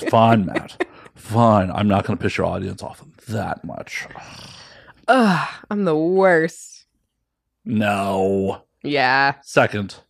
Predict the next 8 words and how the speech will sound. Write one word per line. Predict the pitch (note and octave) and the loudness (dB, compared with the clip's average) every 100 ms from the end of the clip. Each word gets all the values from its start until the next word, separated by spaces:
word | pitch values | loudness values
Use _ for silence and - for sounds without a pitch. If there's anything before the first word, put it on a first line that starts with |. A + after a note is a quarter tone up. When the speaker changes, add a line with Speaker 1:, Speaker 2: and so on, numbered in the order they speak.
| _ _ _ _ _ _ | _ _ _ _ _ _
Speaker 2:
Oh, | A#3+ D4 F3+ E3 - | 0 0 0 -4 -6
okay. | D#4+ A3+ A3 - - | 0 2 0 -4 2
Out | F#3 | 4
of | F#3 E3+ - | 6 2 -4
how, | G#3 F#3+ G3 F#3 F3+ | -4 2 4 4 0
how | G3+ | -4
many | F#3+ G3 | -2 -4
episodes? | G3 - A#3 B3+ _ | -6 -6 -6 -6 _